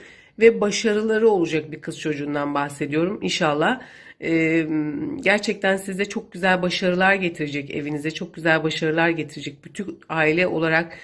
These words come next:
bu sevinci yaşıyorsunuz. E, umarım inşallah erkek çocukları olanlar da tabii bu sevinçleri, böyle sevinçler yaşar ama burada kız çocuğu çıkmış. E, o yüzden onu söylemek istedim, özellikle değinmek istedim.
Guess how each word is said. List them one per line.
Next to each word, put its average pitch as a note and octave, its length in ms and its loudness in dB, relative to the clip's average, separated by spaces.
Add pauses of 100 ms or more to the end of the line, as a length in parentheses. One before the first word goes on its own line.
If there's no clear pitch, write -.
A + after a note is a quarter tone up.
(320)
bu F3 60 -6
sevinci E3+ 460 2
yaşıyorsunuz. D#3 800 -4 (440)
E, F3 300 -2
umarım G3 380 4
inşallah E3+ 380 2
erkek E3+ 280 -2
çocukları F3 460 -2
olanlar E3+ 480 4
da D3+ 100 -4
tabii C#3+ 260 -6
bu D3 60 -14
sevinçleri, C#3+ 600 -6
böyle D3+ 200 0
sevinçler C#3+ 460 -2
yaşar D3+ 320 -2
ama G#3 260 -4
burada C4+ 260 -4
kız - 180 -4
çocuğu D#3+ 280 0
çıkmış. - 480 -8 (480)
E, E3 420 2
o G3+ 220 -2
yüzden F#3 580 -2
onu E3 200 0
söylemek D3 460 -2
istedim, D3 320 -4
özellikle D#3 520 0
değinmek C#3 360 0
istedim. E3+ 500 -4